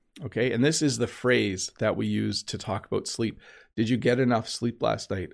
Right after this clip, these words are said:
"Oh, I didn't get enough sleep last night. I slept really badly. I didn't get enough sleep." Sleep is very, very important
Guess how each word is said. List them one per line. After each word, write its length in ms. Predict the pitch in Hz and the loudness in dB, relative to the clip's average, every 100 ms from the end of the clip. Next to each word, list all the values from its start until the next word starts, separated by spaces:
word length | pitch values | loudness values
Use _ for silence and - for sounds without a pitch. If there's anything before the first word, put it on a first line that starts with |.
| - | 0
"Oh, 340 | 131 120 - - | 4 6 4 0
I 140 | 110 | 0
didn't 640 | 110 92 135 135 - - - | 0 0 2 2 -2 -6 2
get 280 | 120 - - | 2 2 -2
enough 280 | 113 101 - | 0 0 -4
sleep 360 | - 113 113 | -4 -4 -2
last 320 | 107 98 - | -2 -2 -6
night. 220 | 143 - - - - _ _ - | -8 -8 -12 -20 -20 _ _ -4
I 120 | 110 | -2
slept 500 | - - 120 120 - | 0 0 2 0 0
really 280 | 117 117 120 | -2 0 -2
badly. 680 | - 117 123 120 110 104 107 _ _ - | -2 -2 0 0 -2 -4 -6 _ _ -10
I 80 | |
didn't 340 | 98 117 113 - | -4 -2 -2 -2
get 180 | 101 98 | -4 -4
enough 280 | 95 95 | -6 -6
sleep." 360 | - - 113 - - - - | -8 -4 -4 -6 -20 -20 -10
Sleep 420 | - - 175 196 - | 0 8 8 8 2
is 180 | 123 | 2
very, 480 | 101 113 113 113 - | 2 2 4 2 -2
very 360 | 101 104 101 101 | -2 2 2 2
important 560 | 101 - 156 - - | -4 4 4 4 -2